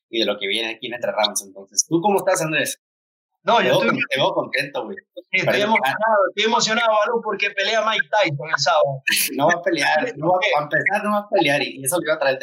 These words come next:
Speaker 1: No, espe-, ¿ya viste las reglas de las, de las
Speaker 2: Sí,
Speaker 1: peleas?
Speaker 2: no, es un chiste, es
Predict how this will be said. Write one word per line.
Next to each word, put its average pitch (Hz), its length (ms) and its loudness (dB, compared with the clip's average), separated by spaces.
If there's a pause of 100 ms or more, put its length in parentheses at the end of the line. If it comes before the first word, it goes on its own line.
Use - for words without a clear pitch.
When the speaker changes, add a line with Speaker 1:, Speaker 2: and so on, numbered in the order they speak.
Speaker 1:
No, 139 120 -4
espe-, - 380 -8
¿ya - 120 4
viste 220 260 0
las 285 160 0
reglas 175 320 0
de 185 60 0
las, 135 240 -6
de 120 100 -8
las - 140 -2
Speaker 2:
Sí, 185 80 0
Speaker 1:
peleas? - 240 2
Speaker 2:
no, 165 80 6
es - 100 -6 (160)
un - 140 0
chiste, 196 300 0
es 156 100 -2